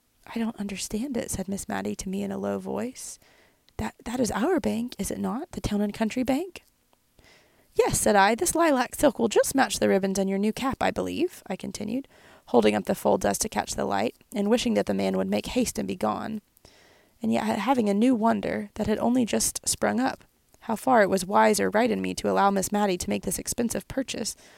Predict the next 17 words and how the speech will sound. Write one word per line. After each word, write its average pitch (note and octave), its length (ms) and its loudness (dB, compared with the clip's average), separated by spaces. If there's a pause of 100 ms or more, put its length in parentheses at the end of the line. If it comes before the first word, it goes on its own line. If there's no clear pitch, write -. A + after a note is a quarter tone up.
(520)
if G#3+ 100 -4
the G#3+ 120 0
affairs G#3+ 280 4
of G3+ 80 -2
the F#3+ 60 -10
bank G#3+ 240 2
were F#3 100 2
really G#3+ 220 4
so G#3 200 0
bad G3+ 260 6
as F3 140 2
the F#3 100 -2
refusal F#3+ 420 0
of F3+ 120 -2
the G3 80 -4
note - 260 0
implied. F#3 600 -4